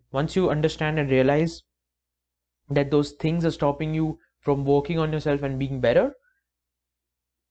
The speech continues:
best recommended route to take is to remove those things from your life or decrease your contact to those things. Okay,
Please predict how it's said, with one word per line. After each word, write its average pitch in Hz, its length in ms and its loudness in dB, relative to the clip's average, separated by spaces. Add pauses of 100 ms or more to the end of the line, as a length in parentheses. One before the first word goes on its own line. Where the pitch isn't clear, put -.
(280)
best 170 400 -2
recommended 156 600 0
route 160 320 -2 (120)
to 151 100 -2
take 143 320 2 (560)
is 139 480 0 (300)
to 139 80 -4
remove 139 540 0
those 156 220 2
things 156 300 -4
from 156 180 -4
your 151 100 -2
life 143 260 -2 (440)
or 131 400 2 (380)
decrease 151 680 0
your 156 160 4
contact 135 640 -4 (180)
to 139 120 -2
those 123 260 -4
things. - 460 -12 (200)
Okay, 117 340 -4